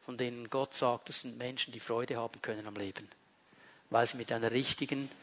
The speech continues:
Beziehung und einer richtigen Haltung vor ihrem Gott stehen. Das erste Wort am Kreuz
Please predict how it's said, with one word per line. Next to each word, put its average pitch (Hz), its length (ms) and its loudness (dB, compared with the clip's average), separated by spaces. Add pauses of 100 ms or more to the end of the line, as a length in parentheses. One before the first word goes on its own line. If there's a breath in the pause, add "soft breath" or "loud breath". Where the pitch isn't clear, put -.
(220 soft breath)
Beziehung 131 500 8
und 127 80 4
einer 117 200 10
richtigen 131 420 8
Haltung 123 400 8
vor 120 140 2
ihrem 113 220 4
Gott - 260 4
stehen. 98 340 6 (600 loud breath)
Das - 140 12
erste 165 360 12
Wort 160 240 12
am 151 100 8
Kreuz - 680 8